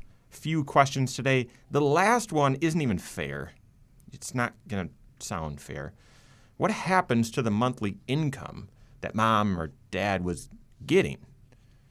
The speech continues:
Will that continue for you, like Social Security and their pension? What happens with that?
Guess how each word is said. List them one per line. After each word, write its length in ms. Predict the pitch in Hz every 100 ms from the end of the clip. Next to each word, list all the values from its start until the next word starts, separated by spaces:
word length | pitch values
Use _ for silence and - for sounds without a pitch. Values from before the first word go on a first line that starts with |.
| _ _ -
Will 160 | 85 87
that 180 | 110 98
continue 440 | 127 117 139 131
for 200 | 123 120
you, 400 | 139 180 73 - - -
like 240 | 80 -
Social 340 | - 135 131 131
Security 480 | - - 127 127 123
and 100 | 117
their 80 |
pension? 460 | 107 151 135 - - - -
What 140 | 127
happens 380 | 143 147 98 82
with 140 | 85
that? 320 | - - -